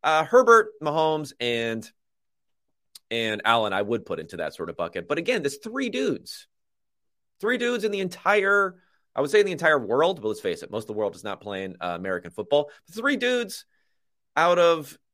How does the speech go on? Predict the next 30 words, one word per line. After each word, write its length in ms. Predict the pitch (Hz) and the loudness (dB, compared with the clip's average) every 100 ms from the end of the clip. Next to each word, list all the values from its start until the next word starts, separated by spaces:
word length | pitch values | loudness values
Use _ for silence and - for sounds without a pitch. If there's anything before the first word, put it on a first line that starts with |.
| _ _ _ _ _ _ _ - | _ _ _ _ _ _ _ -6
you 100 | 165 | -4
know, 100 | 139 | -4
four 360 | - 202 202 | -2 2 4
hundred 480 | 180 180 170 131 113 _ | 4 2 0 0 -12 _
million 500 | 123 131 170 185 170 | -6 -2 0 0 -2
people 360 | 151 170 135 113 | -2 -4 -2 -2
in 60 | |
this 140 | 110 107 | -4 -2
country. 420 | 135 135 101 - _ - - - 740 719 855 - | -2 -2 -4 -10 _ -16 -12 -10 -10 -10 -10 -8
<laughs> 720 | - - - - - - - | -10 -10 -18 -14 -10 -8 2
You're 140 | 160 | 4
like, 180 | 147 123 | 6 4
"Just 180 | 180 139 | 0 2
go 160 | 185 | 2
do 280 | 185 160 180 | 2 0 2
that," 420 | 131 143 78 - - | 6 6 4 -6 -6
is 140 | 139 147 | -4 -2
a 40 | |
little 200 | 196 254 | -2 -2
bit 160 | 202 202 | -2 -2
more 160 | 226 | -2
difficult 560 | 196 233 262 113 - - _ _ _ _ _ _ _ | 0 -2 -2 -4 -8 -16 _ _ _ _ _ _ _
than, 300 | - 151 156 | -2 0 0
than 100 | 147 | -2
what 120 | 151 143 | -2 -2
people 220 | 175 139 | -2 -2
think. 220 | 156 151 | 0 -2
And 100 | 120 | 0
that's 240 | 151 180 | 0 -2
what 300 | 165 156 147 | 2 4 4